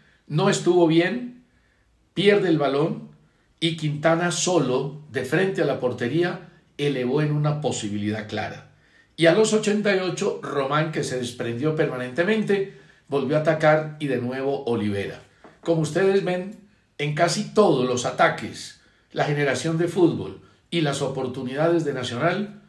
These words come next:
un gran responsable, Gastón Olivera,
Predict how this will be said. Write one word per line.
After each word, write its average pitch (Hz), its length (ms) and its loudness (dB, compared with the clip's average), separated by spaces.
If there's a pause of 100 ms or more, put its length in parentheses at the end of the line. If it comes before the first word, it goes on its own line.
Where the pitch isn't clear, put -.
(200)
un 156 180 2
gran 151 220 2
responsable, 123 760 -2 (420)
Gastón 160 480 -2
Olivera, 160 640 -2